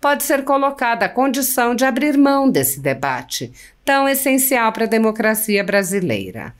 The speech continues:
O senador lembrou ainda que o Brasil já tem leis. Marinho disse: "Se por maioria este parlamento, que representa o povo brasileiro,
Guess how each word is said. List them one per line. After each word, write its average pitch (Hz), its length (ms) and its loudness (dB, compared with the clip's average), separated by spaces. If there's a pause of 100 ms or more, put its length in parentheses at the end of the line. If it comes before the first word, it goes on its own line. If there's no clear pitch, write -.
(340)
O - 40 -6
senador 131 480 0
lembrou 220 320 2
ainda 262 460 2
que 269 120 -2
o 277 40 2
Brasil 285 440 0
já 302 180 0
tem 330 260 2
leis. - 560 -2 (580)
Marinho 185 640 0
disse: 123 520 -6
"Se 302 320 0
por 175 280 -2
maioria 247 640 2
este - 240 -6
parlamento, 226 760 0
que 220 140 -4
representa 254 880 0
o 127 60 0
povo 226 400 0
brasileiro, 196 880 0